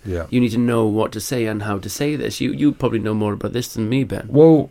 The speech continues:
Speaker 3: I think the big thing, the reason we don't share, the reason we don't talk about things is because we carry shame. So we're, we're embarrassed, basically. And if we think if we say something, people are gonna judge us and go, "Oh, God, you know,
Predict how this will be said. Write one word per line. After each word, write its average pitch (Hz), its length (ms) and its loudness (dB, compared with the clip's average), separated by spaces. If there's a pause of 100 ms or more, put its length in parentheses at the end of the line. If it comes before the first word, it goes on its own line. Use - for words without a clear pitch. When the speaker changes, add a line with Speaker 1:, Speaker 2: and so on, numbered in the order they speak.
Speaker 3:
I 143 80 6
think 175 160 4
the - 60 4
big 170 180 4
thing, 143 220 2
the 123 60 4
reason 147 320 6
we 135 160 4
don't 127 220 8
share, - 360 4
the 101 60 -2
reason 107 200 4
we 107 80 4
don't 113 260 4
talk 98 220 -2
about 90 240 2
things 92 260 -4
is 90 120 -6
because 101 360 -2
we 95 120 -4
carry 92 240 -2
shame. 90 500 0
So - 160 -8
we're, 101 160 0
we're 101 160 -2
embarrassed, 98 560 0
basically. 92 420 -2
And 82 100 -2
if 98 140 -8
we 107 220 -4
think 104 260 -4
if 90 100 -8
we 92 120 -2
say 107 240 2
something, 95 580 -4
people 104 240 0
are 95 60 0
gonna 92 160 -2
judge 104 280 -2
us 85 200 -6
and 98 100 -6
go, 95 220 -2
"Oh, 110 280 -4
God, - 340 -6
you - 140 -8
know, 98 260 -2